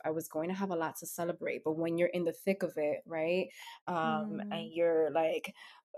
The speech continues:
Speaker 1: for context, like, s-, laying on the bathroom floor, like, not even having an ounce of energy or an ounce of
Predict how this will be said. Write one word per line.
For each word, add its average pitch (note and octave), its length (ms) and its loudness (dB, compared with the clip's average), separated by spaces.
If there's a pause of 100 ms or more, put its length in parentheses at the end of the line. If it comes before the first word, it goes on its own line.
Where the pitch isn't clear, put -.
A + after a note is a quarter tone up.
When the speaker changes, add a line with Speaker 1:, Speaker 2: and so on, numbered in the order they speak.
(400)
Speaker 1:
for G3 140 2
context, G#3 840 -2
like, E3+ 400 -2
s-, - 200 -4
laying A3+ 320 4
on A3+ 100 2
the F#3+ 60 2
bathroom E3+ 440 -2
floor, E3+ 500 2
like, E3 200 0
not F3 220 2
even A#3 320 4 (140)
having F3+ 540 0
an E3 200 -4
ounce F3+ 300 0
of F#3+ 180 -4
energy D#3+ 460 -2
or D#3 80 0
an D#3 80 -4
ounce D#3+ 380 -6
of E3+ 180 -4